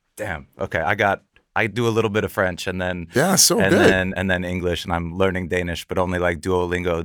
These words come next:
Speaker 1: Danish, and that's, that's about it.
Speaker 2: It'll get you there. We actually need to start speaking Danish together.
Speaker 1: Not on this episode.
Speaker 2: Not gonna
Speaker 1: Is that
Speaker 2: happen.
Speaker 1: okay? Okay.
Speaker 2: Yeah. <laughs>
Speaker 1: Okay. So on that note, what else do you wanna talk about?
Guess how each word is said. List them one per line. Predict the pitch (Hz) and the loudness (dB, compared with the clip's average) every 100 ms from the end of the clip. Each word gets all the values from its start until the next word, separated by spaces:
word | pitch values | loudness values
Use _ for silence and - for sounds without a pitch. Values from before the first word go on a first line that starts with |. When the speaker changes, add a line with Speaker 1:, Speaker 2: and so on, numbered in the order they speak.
| 82 | -4
Speaker 1:
Danish, | 90 87 82 - | -2 -2 -4 -6
and | 85 | -6
that's, | 85 82 - - - | -4 -4 -6 -6 -6
that's | 87 92 | -4 -2
about | 85 82 | 0 0
it. | 85 | 4
Speaker 2:
It'll | 135 135 | 6 6
get | 104 117 113 | 6 4 4
you | 92 | 0
there. | 95 92 | 0 4
We | 95 | 6
actually | 113 113 110 | 6 4 -2
need | 98 | -2
to | |
start | 98 101 95 | -2 0 -2
speaking | - 95 98 | -2 0 0
Danish | 90 98 98 | 0 0 -2
together. | - 87 78 104 | -4 -4 -2 0
Speaker 1:
Not | 110 | 2
on | 107 98 | 2 0
this | - | -2
episode. | 90 87 - 78 71 | -4 -4 -6 -6 -8
Speaker 2:
Not | 85 - 90 | -4 -2 -2
gonna | 90 | 0
Speaker 1:
Is | 90 | 0
that | 87 | 2
Speaker 2:
happen. | 85 85 - | 0 -2 0
Speaker 1:
okay? | 110 - | 4 4
Okay. | - 226 95 - | 4 0 -2 0
Speaker 2:
Yeah. | 151 | 0
<laughs> | - | 4
Speaker 1:
Okay. | 131 107 | 4 4
So | - 147 120 120 _ - | 4 6 6 2 _ 0
on | 110 113 | 2 4
that | 120 - - - | 2 0 -6 -2
note, | 104 104 110 - _ _ _ _ _ _ | 2 4 2 -2 _ _ _ _ _ _
what | 95 104 107 | 0 2 4
else | 110 - | 4 2
do | |
you | 98 | 0
wanna | 85 | 0
talk | 87 85 76 | -2 -4 -2
about? | 76 69 | -2 -2